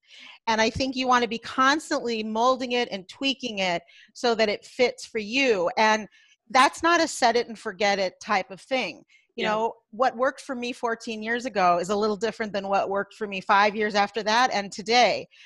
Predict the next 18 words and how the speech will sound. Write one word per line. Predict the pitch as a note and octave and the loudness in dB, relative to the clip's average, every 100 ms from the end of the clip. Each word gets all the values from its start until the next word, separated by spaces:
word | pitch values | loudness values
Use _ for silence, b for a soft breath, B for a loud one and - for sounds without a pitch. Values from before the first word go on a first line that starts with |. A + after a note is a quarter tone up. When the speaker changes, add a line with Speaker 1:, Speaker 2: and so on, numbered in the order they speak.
| B | B
Speaker 1:
So | - A#3 | 0 4
I | A3+ | 4
Speaker 2:
Yeah. | |
Speaker 1:
make | A#3 B3+ | 2 -2
adjustments | A#3+ F#3+ A#3+ D#4 B3 G#3+ F#3+ - | -4 0 2 2 -2 -12 -12 -8
based | G#3 A3 | -6 -6
on | G#3 G3+ | -10 -6
what | G3 - | -6 -4
works | G3+ G#3+ - | -4 -4 -8
for | - G3+ | -12 -6
me, | C4+ A3+ E3 - | -2 -2 -2 -4
my, | G3+ F#3 F#3 | -2 -2 -2
my | - F3+ | -4 -2
life, | G#3+ C4 B3+ A#3+ - | 4 6 6 2 -4
my | G#3 | -12
personality, | F#3+ F#3+ - G#3+ C4 B3+ B3 | -8 -10 -4 2 4 4 0
my | A3 F3 | -4 -4
energy, | G3+ A#3+ B3 A#3 A#3 | -4 -4 -6 -8 -10